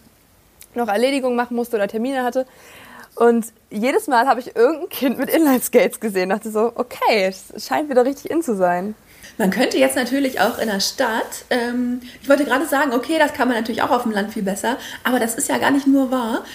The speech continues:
Speaker 2: weil im Moment in der Stadt, grad auch so die Innenstadt, die ist ja total ausgestorben.
Speaker 1: Ja.
Speaker 2: Vielleicht könnte man da mega gut Inliner fahren gerade.
Speaker 1: Ja, und ich meine, die ganze
Speaker 2: Ja.
Speaker 1: Fußgängerzone ist komplett breit und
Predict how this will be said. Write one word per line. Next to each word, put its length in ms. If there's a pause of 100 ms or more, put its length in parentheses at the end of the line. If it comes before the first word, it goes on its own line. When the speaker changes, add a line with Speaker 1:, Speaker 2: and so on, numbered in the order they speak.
(160)
Speaker 2:
weil 160
im 80
Moment 320
in 80
der 120
Stadt, 500
grad 240
auch 80
so 140
die 100
Innenstadt, 640 (260)
die 80
ist 100
ja 100
total 480
ausgestorben. 680
Speaker 1:
Ja. 160 (180)
Speaker 2:
Vielleicht 200
könnte 220
man 200
da 180
mega 360
gut 220
Inliner 560
fahren 400
gerade. 420 (580)
Speaker 1:
Ja, 320
und 300
ich 80
meine, 200
die 100
ganze 280
Speaker 2:
Ja. 60
Speaker 1:
Fußgängerzone 880
ist 180
komplett 460
breit 520
und 200